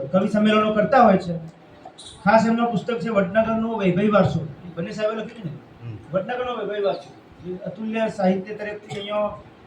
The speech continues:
Speaker 1: જ્યારે પ્રોગ્રામ હોય છે, આ આપણા હાટકેશ્વર મંદિરમાં, ત્યારે ત્યાં કદાચ પ્રદર્શન ધ્યાનમાં આવેલું છે મારા એવું.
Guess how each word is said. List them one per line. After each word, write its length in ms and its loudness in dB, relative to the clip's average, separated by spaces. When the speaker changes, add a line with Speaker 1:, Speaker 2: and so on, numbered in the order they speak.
Speaker 1:
જ્યારે 160 -2
પ્રોગ્રામ 340 -2
હોય 120 0
છે, 80 0
આ 180 6
આપણા 500 6
હાટકેશ્વર 420 0
મંદિરમાં, 360 8
ત્યારે 260 8
ત્યાં 160 -2
કદાચ 240 2
પ્રદર્શન 320 -6
ધ્યાનમાં 280 8
આવેલું 220 8
છે 40 4
મારા 200 0
એવું. 200 -8